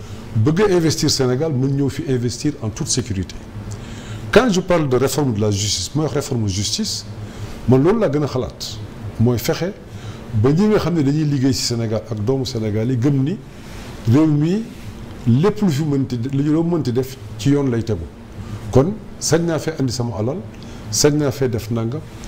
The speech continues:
parce que loolu moo mën a may doomu Sénégal yi liggéey bu gaaw. Le potentiel, il est là. Euh, léegi, les infrastructures de base, li ci ëpp,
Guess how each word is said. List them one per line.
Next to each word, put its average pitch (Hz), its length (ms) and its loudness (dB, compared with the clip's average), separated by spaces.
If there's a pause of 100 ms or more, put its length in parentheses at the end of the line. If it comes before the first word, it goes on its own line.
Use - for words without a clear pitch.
(260)
parce - 120 4
que - 100 2
loolu 160 360 2
moo 147 140 0
mën 135 200 0
a 127 40 0
may 127 320 -2 (340)
doomu 120 280 0
Sénégal 113 480 -2
yi 117 80 -2
liggéey 110 400 0 (340)
bu 95 80 -2
gaaw. 92 160 0 (720)
Le 104 80 6
potentiel, 135 560 0
il 110 100 0
est 107 60 2
là. 87 140 -2 (920)
Euh, 104 340 -2
léegi, 120 520 4 (380)
les 127 280 4
infrastructures 139 540 0
de 120 80 0
base, 110 300 0
li 139 120 2
ci 220 80 0
ëpp, - 300 0